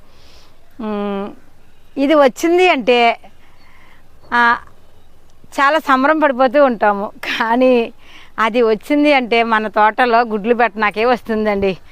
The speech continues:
పాలినేషన్ చేస్తుంది, కానీ మనకి తేనెటీగలు రావాలండి పాలినేషన్ చేయటానికి. తేనెటీగలు వచ్చాయనుకోండి, మనకి ఏ ఇబ్బంది ఉండదు, చక్కగా పాలినేషన్ మాత్రమే అవుతుంది.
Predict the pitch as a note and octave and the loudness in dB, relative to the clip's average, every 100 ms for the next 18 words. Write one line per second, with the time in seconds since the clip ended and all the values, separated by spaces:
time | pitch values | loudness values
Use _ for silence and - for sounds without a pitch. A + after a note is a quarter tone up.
0 | - - A#3 A3+ C#4 D#4+ D4+ E4 C4+ B3+ | -20 -6 0 0 2 0 0 0 2 0
1 | - D4 A3 F#3+ - A3 A#3+ C#4+ C4+ A3+ | 0 -2 0 -4 -2 -2 0 0 0 -2
2 | B3 G#3+ A#3+ C4 D4 D4 D4 C#4+ A#3+ G#3+ | -4 -4 0 0 0 2 2 2 2 0
3 | G#3+ G#3+ G3+ A3 - G#3+ G3+ G3+ F#3+ A3 | 2 0 -2 -4 0 0 0 -2 -4 -6
4 | F#3+ F#3 F#3 F3+ D#3+ F3 - - - - | -4 -4 -4 -6 -8 -12 -14 -20 -20 -16
5 | - C4 D4+ D4+ D4 C4 A#3 B3+ B3 A#3+ | 0 2 4 2 0 0 0 0 0 0
6 | A#3+ A3+ A3 A3 A3+ A#3 A#3+ A3+ B3+ G#3+ | -2 0 2 0 0 -4 0 2 2 2
7 | A#3+ B3+ C4 A3+ G#3+ G#3 G3+ G#3 G3+ G3 | 0 2 0 0 -2 -4 -4 -6 -4 -2
8 | A#3 - G3+ G#3 A#3 A#3+ A#3+ G#3 F#3+ G#3 | -2 2 2 2 -2 -4 -4 -2 -2 -2
9 | G3 A#3 G3 G3 F#3 F3 | -2 0 -2 -4 -8 -8